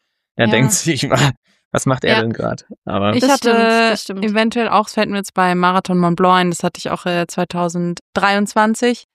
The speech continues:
Speaker 3: bin ich Marathon Mont Blanc gelaufen, hab nicht gefinisht. Aber
Speaker 2: Da stand ich an der Strecke.
Speaker 3: <clears throat>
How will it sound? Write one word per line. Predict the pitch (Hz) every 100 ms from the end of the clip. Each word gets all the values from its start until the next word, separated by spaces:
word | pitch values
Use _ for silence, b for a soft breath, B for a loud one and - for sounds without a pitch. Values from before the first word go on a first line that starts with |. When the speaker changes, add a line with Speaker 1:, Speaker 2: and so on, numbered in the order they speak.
| _ _
Speaker 3:
bin | 202
ich | 190
Marathon | 202 202 196
Mont | 196 190
Blanc | 208 214
gelaufen, | 214 208 196
hab | 190
nicht | 202 220 -
gefinisht. | 190 226 254 302 - - _ _ _ _
Aber | 196 196
Speaker 2:
Da | 226
stand | 247 320
ich | 339
an | 294
der | 262
Strecke. | - 285 254 226 220
Speaker 3:
<clears throat> | -